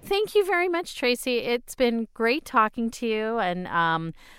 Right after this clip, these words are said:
I'm really grateful that you came on the show and shared a little bit about just your personal journey, but also your approach as you work with people to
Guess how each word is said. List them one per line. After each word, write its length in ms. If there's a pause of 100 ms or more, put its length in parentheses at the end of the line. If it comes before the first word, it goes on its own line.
(180)
I'm 220
really 580
grateful 320
that 180
you 80
came 220
on 80
the 80
show 240
and 120
shared 220
a 40
little 220
bit 140
about 380
just 240
your 80
personal 420
journey, 300
but 100
also 240
your 240
approach 560
as 160
you 160
work 240
with 160
people 380
to 320